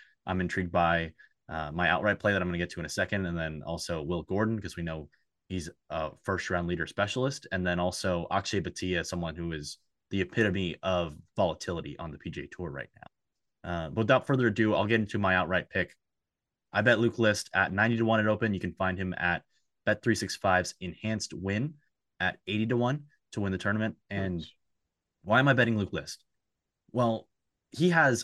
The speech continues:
Speaker 1: high upside from tee to green, and the putting surfaces might help him this week. Just might.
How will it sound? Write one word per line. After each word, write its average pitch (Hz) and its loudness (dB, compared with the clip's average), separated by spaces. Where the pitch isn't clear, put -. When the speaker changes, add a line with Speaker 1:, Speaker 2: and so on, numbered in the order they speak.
Speaker 1:
high 147 4
upside 101 4
from 107 -2
tee 117 0
to 104 0
green, 85 -4
and 107 0
the 117 0
putting 131 4
surfaces 113 0
might 98 0
help 85 -4
him 80 -10
this 78 -12
week. 76 -12
Just 98 -4
might. - -8